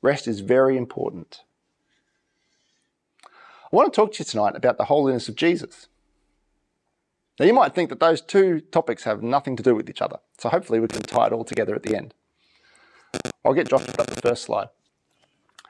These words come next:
Here's two Corinthians chapter five. Now,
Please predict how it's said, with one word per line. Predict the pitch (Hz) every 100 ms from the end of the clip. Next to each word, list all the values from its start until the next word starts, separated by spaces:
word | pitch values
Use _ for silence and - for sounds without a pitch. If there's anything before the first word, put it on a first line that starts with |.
| -
Here's | 247 -
two | - 220
Corinthians | 180 175 123 117 98
chapter | 147 -
five. | - 139 123 - - _ _ _ _ _ _ _ _ _ _ _ _ _ _
Now, | 135 143